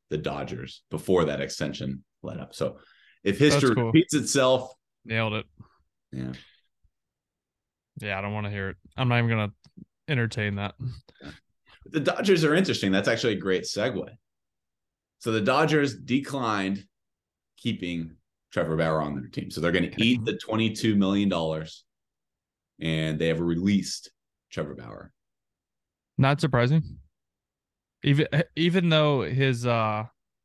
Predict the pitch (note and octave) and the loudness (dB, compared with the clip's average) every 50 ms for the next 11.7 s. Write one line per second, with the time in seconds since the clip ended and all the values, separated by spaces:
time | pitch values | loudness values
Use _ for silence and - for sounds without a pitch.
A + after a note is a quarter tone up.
0 | _ _ _ _ _ _ _ _ _ _ _ _ - C#3 C#3+ C3+ C#3 B2 A#2 A2+ | _ _ _ _ _ _ _ _ _ _ _ _ -4 -2 -2 0 -2 -2 -2 -4
1 | A2 - - G#2+ G#2+ - - G#2+ G#2 G2 G#2 G#2+ G#2 F#2 G2+ G#2+ G#2 - - - | -6 -8 -8 -10 -8 -6 -4 -4 -4 -2 -4 -4 -4 -4 -4 -6 -6 -6 -2 0
2 | A#2+ A2+ A2 A#2+ A#2 A#2 - A#2+ A2+ A2+ - - _ - A#2 G#2+ G2 - G#2+ G#2+ | 0 2 2 2 0 2 2 0 0 0 -2 -4 _ -6 -6 -6 -4 -4 -4 -4
3 | G2+ F#2 G#2 A#2 A2+ G#2+ G#2 G#2 A#2 G2+ G2+ A2+ - - - - - - D#3 D3 | -2 0 0 0 2 0 0 -2 -2 -2 -4 -4 -6 -8 -14 -12 -2 0 0 0
4 | - - _ _ _ _ _ _ _ _ _ _ A#2+ C#3+ D#3 B2+ C3 D#3 D#3+ - | 0 -2 _ _ _ _ _ _ _ _ _ _ -4 -2 0 0 0 0 0 0
5 | - E3 A3 C4 C4 G#3 D3+ B2+ A#2+ G#2 - - - - - - _ _ _ _ | 0 2 2 4 4 4 4 4 4 4 2 0 -6 -12 -16 -20 _ _ _ _
6 | _ _ - - F2+ D#2+ D2 D3 D3+ F3 E3+ - G3 E3+ - E3 E3 D3 C#3 B2+ | _ _ -8 -2 -2 0 0 0 0 0 0 0 2 2 2 2 2 2 2 2
7 | C3 C3 B2 A2 G2+ F#2 F#2+ G#2 G#2 G#2+ G#2 G2 F2+ F2 E2 D#2+ - C#2 C2 - | 4 4 2 2 2 2 2 4 4 4 4 4 2 2 0 -2 -6 -8 -12 -14
8 | - - - - - _ _ _ - B2+ B2+ B2 B2+ A#2+ A2+ A#2 G#2+ - A2 F#2+ | -14 -14 -14 -16 -18 _ _ _ -2 -2 0 0 -2 -2 -2 -4 -4 -2 -4 -4
9 | F#2 - - C3+ D3+ D3+ D#3 D3+ D3+ D3 - - _ _ _ _ _ _ _ _ | -2 -2 0 2 4 6 6 4 2 0 -4 -8 _ _ _ _ _ _ _ _
10 | _ _ _ _ _ - A#3 C#4+ - - C3 - B2 A#2+ C3+ C#3+ C#3+ - E3+ F3 | _ _ _ _ _ -4 -4 -2 -2 -4 -2 -2 0 0 0 0 0 0 0 0
11 | F3+ F#3 F#3 - D3 C#3+ C#3+ C#3 C3 C3+ D#3 D3 C3+ - | 0 -2 -2 -2 0 2 2 4 4 4 2 2 0 -6